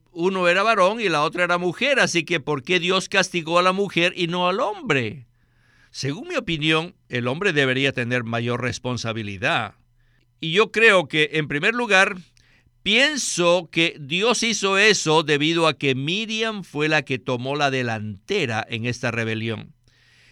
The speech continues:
Ella fue la que instigó e inició la rebelión en Aarón.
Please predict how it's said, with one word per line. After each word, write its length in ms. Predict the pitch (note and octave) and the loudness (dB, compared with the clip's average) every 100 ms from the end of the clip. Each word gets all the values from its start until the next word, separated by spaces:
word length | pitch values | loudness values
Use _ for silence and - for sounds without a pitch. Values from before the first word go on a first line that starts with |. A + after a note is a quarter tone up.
| - | -6
Ella 240 | C#3+ D3+ | 0 0
fue 180 | - D#3+ | 2 2
la 140 | D#3+ | 2
que 160 | C#3 D3+ | 2 -2
instigó 960 | E3+ E3 D#3 - - E3 C3 G#3+ G3 - | -2 -2 0 -2 -2 0 4 4 4 0
e 140 | C3+ | -2
inició 680 | C#3 C#3 C3+ C3 - F#3+ B3+ | 0 0 -2 -4 -4 -2 0
la 160 | B3 E3 | 2 2
rebelión 500 | D3+ C#3+ C#3 D3+ D#3 | 2 0 2 0 0
en 220 | - C3 A#2 | -4 -4 -4
Aarón. 460 | A#2 A#2 A2+ G#2 | -2 -4 -6 -10